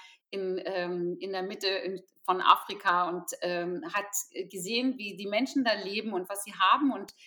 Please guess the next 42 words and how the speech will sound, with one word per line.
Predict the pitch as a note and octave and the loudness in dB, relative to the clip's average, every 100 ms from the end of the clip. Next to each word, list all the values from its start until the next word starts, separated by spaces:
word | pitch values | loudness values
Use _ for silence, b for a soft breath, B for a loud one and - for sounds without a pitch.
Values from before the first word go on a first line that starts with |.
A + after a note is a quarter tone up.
| B | B
wie's | G3+ G3+ | -4 2
da | G#3+ | 4
riecht | F3+ A3+ C#4+ D#4+ - | 2 2 0 -2 -6
und, | G3 F#3+ F3+ - | -6 -4 -6 -4
ähm, | F#3 F#3+ F#3 F#3+ F3+ B B B _ | -2 0 -2 -6 -10 B B B _
und | G#3 - - F3+ | -8 -4 -8 -6
wie | F#3+ G#3+ | -4 -4
sehr | F#3 G#3+ B3 | 6 8 8
wir | B3 | 4
uns | A#3 - | -4 -8
gefreut | - - - A#3+ | 6 8 8 4
haben, | A3+ | 0
wenn | G#3+ | 0
wir | G#3+ | -2
mal | G#3 G3+ | 0 -2
'ne | G3+ | 0
Marmelade | G3 G3+ F#3+ G3+ D#4 C#4+ | 0 4 6 6 4 0
in | G#3+ | -2
so | F#3+ | -4
'nem | F#3+ | 0
Laden | F3 F3+ F3+ F3 | 2 2 0 -4
gefunden | - F#3 F3+ F#3 F3 | -4 -6 -4 -4 0
haben. | E3 D#3+ F3 | 0 0 -2
Und | E3+ | -4
ich | F#3+ | -6
glaube, | - G3 G3 | 0 0 0
das | A3+ | -6
ist | A3 - | -6 -4
wirklich | A3 A#3+ A3+ - | -4 -6 -8 -8
so | G#3 - _ | -10 -14 _
dieses, | G3+ F#3 G3+ - B B B _ G#3+ | -8 -2 -2 -2 B B B _ -8
dieses | G#3+ | -6
Intensive, | - A3 A3+ G3+ B3 C4+ B3 | -6 -4 -4 -2 0 2 2
wenn | G#3+ G#3 | 0 -2
man | G3 | -4
das | G3 | -6
mit | F#3 - | -10 -2
allen | - G#3+ A#3+ A#3 A3 F#3 | 2 2 0 -4 -6 -2
Sinnen | G#3+ A#3 A3+ G3+ | -2 -2 -4 -4
aufnimmt | - F3+ A3 - G3+ F#3 F3+ | 2 2 2 -6 -6 -4 -4
und, | E3 F#3+ - - | -4 -6 -8 0
ähm, | F3+ F#3 F#3 F#3+ | 0 0 -2 -8